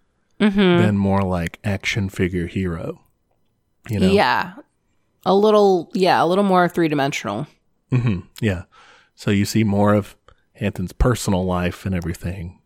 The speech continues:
Speaker 2: inter-,
Speaker 1: Yeah.
Speaker 2: interpersonal relationships and stuff versus just what he's at. But I do like that they didn't just, like,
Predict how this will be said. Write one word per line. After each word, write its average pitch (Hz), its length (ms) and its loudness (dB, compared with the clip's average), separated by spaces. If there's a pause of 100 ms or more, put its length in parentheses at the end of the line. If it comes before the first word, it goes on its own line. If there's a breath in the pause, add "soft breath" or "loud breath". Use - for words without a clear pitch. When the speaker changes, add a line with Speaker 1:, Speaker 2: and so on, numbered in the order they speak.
(160)
Speaker 2:
inter-, 107 480 -2
Speaker 1:
Yeah. 233 220 -2 (100)
Speaker 2:
interpersonal 107 560 -2
relationships 143 540 2
and 120 100 -2
stuff 110 340 0
versus 104 480 -4
just 101 680 -4 (640)
what - 240 -6
he's 95 200 -4
at. 104 140 -10 (240 loud breath)
But 110 100 -2
I 117 80 2
do 151 160 2
like 135 280 2
that - 120 -4
they 107 120 2
didn't 107 320 0
just, - 280 -6
like, - 380 -12